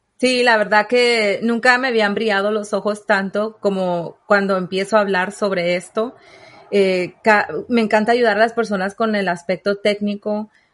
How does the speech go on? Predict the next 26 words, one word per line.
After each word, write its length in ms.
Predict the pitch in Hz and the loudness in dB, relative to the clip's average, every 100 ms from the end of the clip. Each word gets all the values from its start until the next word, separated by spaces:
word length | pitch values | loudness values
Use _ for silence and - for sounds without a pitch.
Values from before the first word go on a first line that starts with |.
| _ | _
cuando 220 | 208 202 190 | -2 0 0
alguien 300 | 185 202 202 | 0 -2 -2
dice 260 | 202 202 | -4 -6
como 260 | 208 196 180 | -4 -6 -4
que, 420 | 196 180 175 175 - | -4 -2 -2 -4 -4
"Oh, 240 | 262 262 | -4 -4
es 160 | 262 - | -6 -4
que 120 | 240 | -4
no 160 | 233 | -4
entiendo 320 | 233 226 226 226 | -4 -4 -4 -6
esta 260 | 233 220 | -6 -8
parte", 720 | - 262 254 254 226 226 220 214 | -4 -4 -2 -4 -2 0 0 -2
y, 200 | 190 - - - | -4 -8 -20 -4
y 140 | 220 | 0
yo 60 | 233 | 2
entiendo 340 | 226 254 262 | 2 -2 -2
que 100 | 240 | 0
la 120 | 214 | 0
mayoría 320 | 190 190 190 214 | 0 -2 -2 0
de 40 | |
las 140 | 220 220 | -2 -4
personas 400 | 208 208 196 208 | -6 -4 -4 -2
no 160 | 202 | -2
necesariamente, 1160 | 196 196 214 196 185 190 185 170 190 190 165 156 _ _ - | -4 -6 -6 -4 -4 -4 -6 -4 -2 -2 -4 -8 _ _ -2
no 180 | 233 247 | 0 0
escogen, 640 | 247 - 220 196 240 | -2 2 2 2 -4